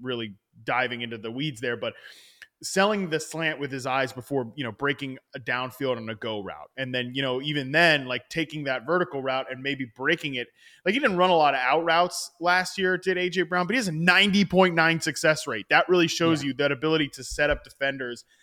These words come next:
Speaker 1: at the break point of routes, at the release point. I think, I mean, deception is the one thing I would say, uh, is probably the most important thing to route running in general.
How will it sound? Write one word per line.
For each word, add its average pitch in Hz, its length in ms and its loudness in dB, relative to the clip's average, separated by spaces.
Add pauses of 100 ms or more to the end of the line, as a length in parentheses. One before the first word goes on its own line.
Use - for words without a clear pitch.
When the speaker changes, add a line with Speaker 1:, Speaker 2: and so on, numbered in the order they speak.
(160)
Speaker 1:
at 123 120 -14
the 139 60 -8
break 147 340 -4
point 147 220 -2
of 127 80 -6
routes, 127 480 0 (280)
at 143 200 0
the 151 80 2
release 127 380 -4
point. 120 400 -8 (600)
I 156 100 6
think, 208 160 2 (180)
I 139 40 -8
mean, 147 160 -4
deception 190 520 2
is 139 120 -6
the 143 100 -2
one 139 200 -4
thing 135 160 -2
I 123 100 0
would 120 160 -4
say, 117 380 -2 (100)
uh, 104 360 -6 (1080)
is 160 200 -2
probably 202 200 4
the 147 80 2
most 135 220 -4
important 139 480 -6
thing 147 160 -6
to 120 80 -6
route 120 240 -2
running 123 220 -4
in 110 100 -8
general. 131 500 -6